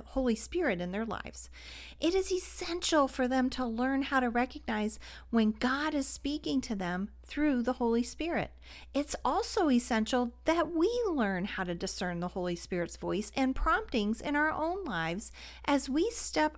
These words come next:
up our spiritual parenting in this area. All week in the devotions, I will be discussing five ways that you can discern the voice of the Holy Spirit versus the voice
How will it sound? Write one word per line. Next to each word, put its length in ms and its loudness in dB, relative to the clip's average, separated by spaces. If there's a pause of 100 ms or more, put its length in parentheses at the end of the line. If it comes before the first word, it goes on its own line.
up 280 0
our 160 0
spiritual 500 -4
parenting 520 -4
in 140 -2
this 160 -4
area. 420 -4 (560)
All 300 6
week 480 4
in 160 6
the 100 4
devotions, 880 2
I 140 0
will 180 2
be 140 4
discussing 720 0
five 600 2 (140)
ways 640 2 (300)
that 160 4
you 340 6
can 240 -2
discern 760 0
the 120 4
voice 460 2
of 100 -2
the 60 2
Holy 260 2
Spirit 640 -2
versus 600 2
the 120 4
voice 640 0